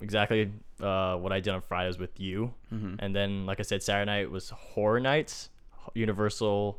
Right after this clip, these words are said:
Speaker 1: Hollywood Horror Nights is what it's called.
Speaker 2: Yeah.
Speaker 1: Which is at Universal Studios. They basically take over and they make this little,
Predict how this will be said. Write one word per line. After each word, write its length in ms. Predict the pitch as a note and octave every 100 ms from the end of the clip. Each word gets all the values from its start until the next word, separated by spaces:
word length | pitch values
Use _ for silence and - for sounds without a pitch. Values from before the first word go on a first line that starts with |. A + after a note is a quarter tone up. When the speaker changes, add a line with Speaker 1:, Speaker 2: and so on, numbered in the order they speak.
| -
Speaker 1:
Hollywood 580 | - F#2 F#2 F#2+ F#2 G2+ -
Horror 280 | - F2+ E2+
Nights 300 | E2 - -
is 80 | E2
what 100 | E2
it's 100 | -
called. 280 | C#2+ - - -
Speaker 2:
Yeah. 200 | E2+ E2+ -
Speaker 1:
Which 160 | G2+ G2+
is 80 |
at 80 | F#2+
Universal 360 | G2+ B2 C3 -
Studios. 320 | A2 G#2+ G#2+
They 80 | G#2
basically 200 | G#2 A2
take 220 | A2 G2+
over 260 | G2 F#2+ G2
and 140 | F#2
they 40 |
make 180 | F#2 F#2
this 180 | F#2 -
little, 420 | F#2 F#2 F2 E2+